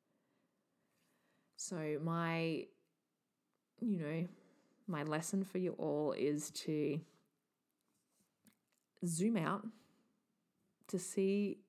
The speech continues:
where everything, like, where are you feeling really safe, you know, like, and where and how can you do something where you don't feel like that,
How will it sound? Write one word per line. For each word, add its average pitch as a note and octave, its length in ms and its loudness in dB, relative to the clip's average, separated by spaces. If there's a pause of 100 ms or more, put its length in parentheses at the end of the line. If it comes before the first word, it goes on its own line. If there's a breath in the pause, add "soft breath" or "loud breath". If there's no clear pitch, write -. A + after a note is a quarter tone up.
(560)
where G3 500 2
everything, F#3+ 560 0
like, G#3+ 200 -2
where A3 280 -2
are B3 40 -2
you C4+ 140 0
feeling G#3+ 420 0
really F3 260 2
safe, E3 520 -4
you G3+ 140 2
know, F#3+ 320 0
like, F3 280 0 (500 loud breath)
and F#3 240 0
where G3 500 2 (260)
and E3+ 140 -2 (220)
how G3 340 -2
can F#3+ 220 -2
you F3 140 2
do E3 200 0
something D#3+ 460 -4
where D#3+ 360 0 (480 loud breath)
you E3+ 120 2
don't B2 280 -2
feel - 280 -12
like - 240 -12
that, D#2+ 180 -10